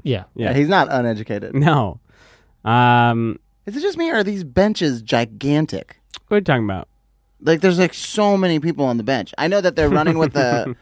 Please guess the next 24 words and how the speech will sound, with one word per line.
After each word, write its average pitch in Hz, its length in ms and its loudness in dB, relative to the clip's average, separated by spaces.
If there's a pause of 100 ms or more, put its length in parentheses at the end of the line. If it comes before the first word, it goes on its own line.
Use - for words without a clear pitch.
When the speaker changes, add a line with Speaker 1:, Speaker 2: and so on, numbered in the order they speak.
Speaker 2:
<laughs> - 140 -20
Speaker 3:
with 143 100 0
Speaker 1:
I - 40 0
Speaker 3:
the 147 60 0
Speaker 1:
think 151 60 2
Speaker 3:
G 135 100 0
Speaker 1:
they, 156 60 2
Speaker 3:
League 160 40 2
Speaker 1:
they 165 100 2
have 151 100 -6
Speaker 3:
squad 165 360 2
and, 135 180 2
Speaker 1:
twenty 147 180 2
people 143 320 -6
Speaker 3:
and 151 160 0
the 147 40 2
Speaker 1:
there. 139 200 2
Speaker 3:
A - 40 -2
squad, 180 420 -2
but 120 140 0
Speaker 1:
Yeah. 98 120 -6
Speaker 3:
Jesus 143 560 -2
Speaker 2:
Yeah. - 60 -18
Speaker 3:
Christ. 131 520 -2